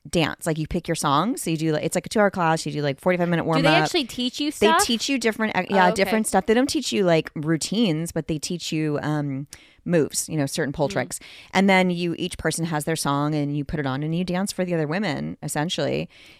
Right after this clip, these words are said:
Speaker 1: And, um, yeah, I fucking loved it. All my songs were really emotional
Speaker 2: Oh, I love
Speaker 1: and, like,
Speaker 2: that.
Speaker 1: hardcore, and it was all about, like, feeling this, the, this, the song through my movement.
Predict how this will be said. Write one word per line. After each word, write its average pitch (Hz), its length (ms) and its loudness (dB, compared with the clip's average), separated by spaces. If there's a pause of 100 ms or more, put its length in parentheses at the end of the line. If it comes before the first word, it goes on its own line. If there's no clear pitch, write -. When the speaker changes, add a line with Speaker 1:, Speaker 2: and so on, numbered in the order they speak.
(100)
Speaker 1:
And, 160 400 2
um, 151 560 0 (180)
yeah, 185 320 -4
I 185 260 -2 (100)
fucking - 520 -12
loved 160 300 0
it. 139 140 -4
All 208 180 4
my 269 160 6
songs 190 400 0
were 190 120 2
really 170 440 0
emotional 156 840 -2 (460)
Speaker 2:
Oh, 285 80 2
I 175 60 6
love - 20 4 (200)
Speaker 1:
and, 170 100 2
like, 220 300 4
Speaker 2:
that. - 80 -8
Speaker 1:
hardcore, 165 840 2
and 160 160 0
it - 60 -2
was 160 140 -2 (100)
all 180 280 6
about, 151 260 2
like, 147 260 -6
feeling 165 800 0
this, 151 380 -8
the, 156 240 -2
this, 156 400 -4
the 151 120 -6
song 156 640 0 (100)
through 160 400 0
my 143 200 0
movement. 160 640 -2